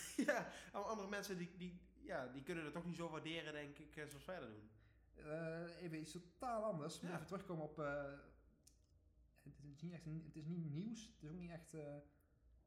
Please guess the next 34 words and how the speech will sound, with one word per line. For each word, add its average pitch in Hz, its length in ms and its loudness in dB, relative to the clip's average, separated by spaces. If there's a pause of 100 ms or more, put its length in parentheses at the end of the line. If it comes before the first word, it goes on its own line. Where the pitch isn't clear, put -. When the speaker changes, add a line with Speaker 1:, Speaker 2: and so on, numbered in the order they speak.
(600)
Speaker 2:
het 147 160 -8
hoort 160 140 0
niet 165 80 2
echt 151 120 -4
thuis 156 180 4
in 160 60 2
een 151 80 2
rubriek, 135 300 -2
maar 147 100 -2
ik 143 60 -6
kwam 151 180 -2
een, 143 160 -2
eh, 135 280 -2 (640)
ik - 60 -20
zit 127 120 -10
op 127 80 -10
een 117 60 -8
aantal 127 260 -4
forums, 147 400 -2
zit 147 140 -6
ik. 175 180 -8
En 139 120 -14
ik 127 80 -12
heb 131 120 -8
daar 131 100 -6
een 135 60 -4
aantal 135 180 -2
interessante 139 460 -2
topics 180 280 -4
had 131 100 -2
ik 127 60 -8
daarop 117 320 -4
gevonden. 127 480 -4
Speaker 1:
Oh. 147 220 -4